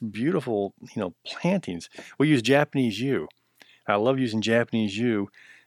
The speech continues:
again, with something like a, a fluffy plant, 'cause the Japanese yew is such a dark green, fine texture. It's kind of a stiff,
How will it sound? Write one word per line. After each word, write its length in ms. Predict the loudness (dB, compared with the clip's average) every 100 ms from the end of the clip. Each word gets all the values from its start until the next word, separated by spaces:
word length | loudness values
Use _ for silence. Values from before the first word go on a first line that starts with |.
| -10
again, 240 | -2 0
with 100 | 0
something 340 | -2 -2 -2 -4
like 500 | 0 0 0 -4 -8
a, 260 | -8 -6 -8
a 40 |
fluffy 500 | -10 0 2 2 -4
plant, 340 | -4 -2 -2
'cause 120 | -4 -8
the 60 |
Japanese 420 | -4 -4 -4 -6 -4
yew 120 | -4
is 100 | -4
such 200 | -6 -6
a 40 |
dark 420 | -8 -2 0 -2 -8 _ _ _ -16
green, 460 | -12 -4 -2 0 -2
fine 420 | -2 -2 -2 -2
texture. 420 | -4 -4 -4 -6
It's 80 | -6
kind 160 | -6 -6
of 40 |
a 80 | -6
stiff, 260 | -4 -4